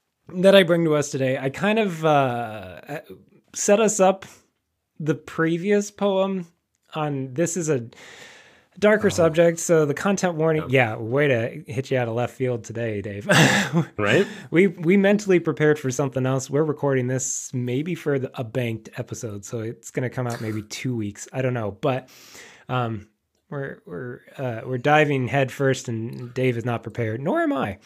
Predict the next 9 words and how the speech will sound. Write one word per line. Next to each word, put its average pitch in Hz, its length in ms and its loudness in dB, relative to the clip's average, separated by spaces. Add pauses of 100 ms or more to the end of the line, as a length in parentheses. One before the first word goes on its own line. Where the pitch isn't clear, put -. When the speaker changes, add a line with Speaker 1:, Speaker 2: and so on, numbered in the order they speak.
Speaker 2:
This, 147 260 4 (220)
this 147 200 4
is 135 120 4
how 127 100 2
you 127 160 4
know 117 160 4
we're 104 140 4
professionals. - 880 -6 (180)
Speaker 1:
Yes. - 500 -8